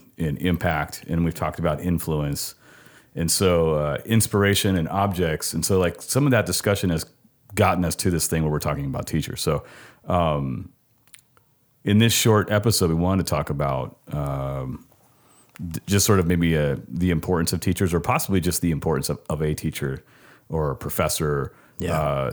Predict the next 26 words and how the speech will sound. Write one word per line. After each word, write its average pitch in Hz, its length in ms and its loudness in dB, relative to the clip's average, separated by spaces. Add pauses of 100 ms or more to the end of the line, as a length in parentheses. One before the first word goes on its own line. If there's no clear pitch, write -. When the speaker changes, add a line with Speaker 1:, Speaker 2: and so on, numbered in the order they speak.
Speaker 1:
that 78 160 0
is, 71 240 -4
uh, 64 420 -4 (1080)
acted 98 280 4
as 78 100 -2
a 78 40 -8
catalyst 87 600 0
for, 71 760 -2
uh, 76 220 -2
focusing 82 560 -2
us, - 340 -8
y-, - 160 -12
you 82 140 -4
know, 73 180 -2
or 71 140 -2
you, 80 480 0 (340)
anyone, 85 400 4
into, 71 600 -2
um, 67 520 -6 (240)
to - 140 2
a 85 60 4
making 78 360 0
practice 71 380 -4
of 60 80 -8
some 65 160 -4
kind. 64 240 -6